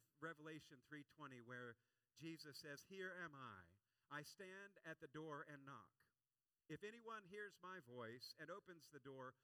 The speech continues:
I will come in and sup with or dine with or fellowship with that person and they with me." There's an eternal relationship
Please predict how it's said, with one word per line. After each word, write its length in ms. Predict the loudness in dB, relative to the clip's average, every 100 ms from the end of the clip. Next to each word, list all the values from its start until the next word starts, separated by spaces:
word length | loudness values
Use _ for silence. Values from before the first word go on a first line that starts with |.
| _ -2
I 140 | 0 2
will 160 | -2 -4
come 180 | -2 -2 -2
in 320 | 0 0 0 -4
and 300 | -4 -4 -6 -14 _ _
sup 400 | -8 -2 -2 -2 0
with 240 | 2 2 0
or 160 | -2 -2 -2
dine 320 | 0 -2 0
with 220 | 0 0 0
or 160 | -2 0
fellowship 640 | 0 2 2 -2 0 -2 0
with 220 | 0 0 0
that 160 | -2 -2
person 480 | 0 0 0 -6 -10 -14 -6 -2
and 160 | 0
they 320 | 2 4 2
with 240 | 2 0 0 -2
me." 300 | -2 -2 -8 -16 _ _ _ _ _ _ _ _ _ _ -2
There's 160 | 0
an 100 | -2
eternal 640 | -6 -6 0 2 2 -2 -6 -14 -4
relationship 880 | 0 2 0 -2 -10 -6 0 0